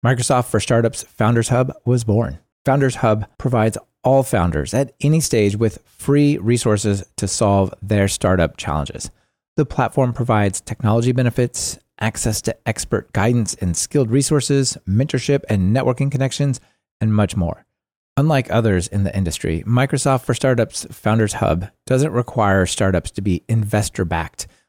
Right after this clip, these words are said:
or third-party validated to participate. Founders Hub is truly open to all. So what do you get if you join them?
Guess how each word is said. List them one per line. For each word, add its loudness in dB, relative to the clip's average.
or 2
third-party 0
validated 0
to 0
participate. -6
Founders 0
Hub 2
is -2
truly 0
open 0
to -4
all. -2
So 0
what 4
do 4
you 4
get 2
if -2
you 2
join 2
them? -2